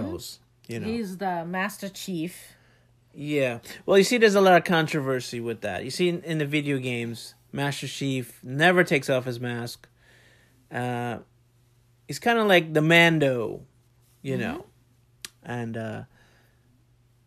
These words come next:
Speaker 1: they actually humanized him in this show. And I think, you know, y-, you gotta do that for a T V show because,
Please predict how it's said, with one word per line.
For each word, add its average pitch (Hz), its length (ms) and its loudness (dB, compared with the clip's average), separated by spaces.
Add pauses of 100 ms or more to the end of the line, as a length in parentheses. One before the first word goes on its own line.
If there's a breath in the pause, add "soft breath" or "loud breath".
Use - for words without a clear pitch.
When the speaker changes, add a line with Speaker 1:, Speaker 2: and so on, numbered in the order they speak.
(120)
Speaker 1:
they 147 140 2
actually 156 360 2
humanized 135 840 -2
him 117 200 -8
in 120 260 -8
this 117 160 -8
show. 113 540 -6
And 139 160 -2
I 139 120 -2
think, 208 280 -4
you 381 160 0
know, - 240 -8
y-, 196 320 -12
you 180 200 0
gotta 202 280 2
do 175 200 6
that 175 180 6
for 156 220 0
a 127 60 2
T 156 280 0
V 139 220 2
show 139 320 0
because, 127 480 -4